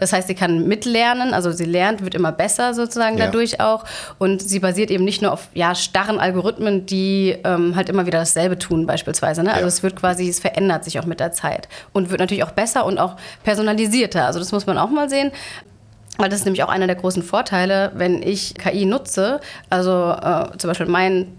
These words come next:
Speaker 1: jetzt bin ich wieder bei Chat G P T als,
Speaker 2: Ja.
Speaker 1: als Beispiel, aber mein Chatverlauf im Chat G P T wird anders aussehen als deiner.
Speaker 2: Ja.
Speaker 1: Ähm, und ich werde andere Fragen gestellt haben und andere Prompts und werd, werd die quasi anders gelenkt haben.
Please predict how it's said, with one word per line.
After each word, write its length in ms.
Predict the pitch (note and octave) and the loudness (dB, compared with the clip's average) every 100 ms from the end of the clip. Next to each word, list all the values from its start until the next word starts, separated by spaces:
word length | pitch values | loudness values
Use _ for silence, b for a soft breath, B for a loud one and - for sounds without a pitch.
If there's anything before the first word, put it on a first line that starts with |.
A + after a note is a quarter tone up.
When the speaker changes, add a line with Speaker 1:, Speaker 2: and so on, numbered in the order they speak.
| - | -12
Speaker 1:
jetzt 260 | F#3 F3+ - | -4 -4 -2
bin 100 | F#3+ | -2
ich 120 | F#3 | 0
wieder 120 | G#3 | 0
bei 120 | E3+ E3+ | 2 0
Chat 180 | F#3+ | -2
G 100 | F#3 | -2
P 120 | F#3+ F3+ | -4 -4
T 240 | - B3 | 0 2
als, 240 | G2+ - | 2 0
Speaker 2:
Ja. 60 | - | -2
Speaker 1:
als 120 | F3+ | -2
Beispiel, 400 | - G3 - F3+ | 0 -2 0 -2
aber 160 | F3+ F3 | 0 2
mein 140 | F#3 | 0
Chatverlauf 560 | F#3+ G#3+ - G3+ F#3 G3 | 0 -4 0 4 4 4
im 180 | F3+ F#3 | 0 0
Chat 220 | G3+ G3+ | -2 -4
G 80 | F#3+ | -6
P 100 | F#3+ | -4
T 180 | - | -2
wird 140 | G#3 - | 0 0
anders 280 | G3+ G#3+ - | 2 2 2
aussehen 280 | F#3+ F#3+ | 0 2
als 180 | B2+ E3+ | 0 0
deiner. 380 | - F3 B3+ E4+ - | 0 2 2 0 0
Speaker 2:
Ja. 420 | G2+ - - G#3+ | -4 -4 -4 0
Speaker 1:
Ähm, 100 | G3 | 2
und 100 | F3+ | 0
ich 60 | F#3 | 0
werde 180 | F#3+ - | 0 2
andere 220 | F3+ F3+ | 0 -2
Fragen 300 | - G3 C#4 | 0 0 2
gestellt 420 | C4+ - A#3+ B3 | -2 0 0 2
haben 300 | A3 A3+ A3+ | 2 2 2
und 160 | G#3 F3 | 0 2
andere 260 | F#3+ F#3 | 0 0
Prompts 420 | F3 - G#3 A#3+ G#3+ | -2 0 0 2 0
und 120 | F#3 | 2
werd, 340 | F3+ F#3 - | -2 -2 -4
werd 160 | F3+ F#3 | -2 -2
die 60 | |
quasi 240 | F#3 F3 F3 | -2 0 2
anders 240 | F#3 F3+ | 2 0
gelenkt 380 | F3 F3+ C4 - | 0 0 0 0
haben. 340 | B3+ B3+ C4 | 0 2 0